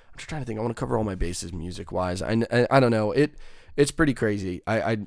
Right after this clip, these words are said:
I really just have no idea what the fuck's going on. I don't think anybody does. I think people are just kinda rolling with the punches and just hoping it can, uh, hopefully just figure itself out. Oh, I'm so, uh, don't you hate these fucking follows?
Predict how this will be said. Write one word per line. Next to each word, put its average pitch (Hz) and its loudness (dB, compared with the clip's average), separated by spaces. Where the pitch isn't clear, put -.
I - -10
really 113 0
just 107 -2
have 98 -2
no 101 -2
idea 95 -4
what 101 -8
the 92 -6
fuck's - -2
going 98 -4
on. 101 -2
I 113 2
don't 131 4
think 143 4
anybody 117 4
does. - -10
I 110 -6
think 104 -6
people 110 4
are 110 2
just 107 -4
kinda 110 2
rolling 107 2
with 104 0
the - -6
punches 104 2
and 90 -6
just 95 -6
hoping 98 0
it 90 -4
can, 92 -6
uh, 90 -2
hopefully 101 -4
just 95 -10
figure 98 -4
itself 95 -6
out. 92 -6
Oh, 175 0
I'm 226 2
so, 196 4
uh, 135 0
don't 208 0
you 269 -2
hate 107 -2
these 110 -4
fucking 104 -4
follows? 101 -4